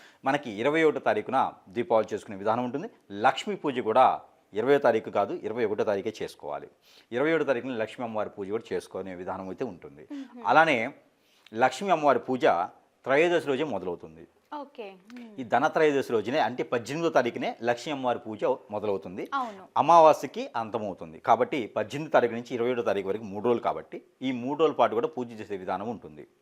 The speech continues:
Speaker 2: మ్మ్.
Speaker 1: అది అంటే ఇరవై ఒకటో తారీఖున మనం దీపావళి అనేది జరుపుకోవాలి. ఇది
Speaker 2: అవును.
Speaker 1: భారతదేశ సాంప్రదాయ ప్రకారంగా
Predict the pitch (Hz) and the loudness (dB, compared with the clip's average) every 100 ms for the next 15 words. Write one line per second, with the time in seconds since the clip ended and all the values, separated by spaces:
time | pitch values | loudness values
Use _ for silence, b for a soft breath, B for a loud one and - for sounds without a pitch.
0 | _ _ 277 240 202 190 - 196 - 208 | _ _ -20 -20 -20 -10 -4 -4 -6 -20
1 | _ - 113 123 117 117 143 165 107 110 | _ -10 -6 -2 0 0 0 -2 -4 -4
2 | 120 110 107 196 156 95 110 - 104 98 | -2 -2 -4 -4 -4 -4 -4 2 2 2
3 | 110 175 101 85 87 80 123 151 269 - | -4 -2 -4 -4 -8 -8 -6 -4 0 0
4 | 131 127 123 117 107 101 104 98 98 87 | 0 -2 -6 -4 -4 -4 -2 -2 -2 -2
5 | 95 101 | -4 -4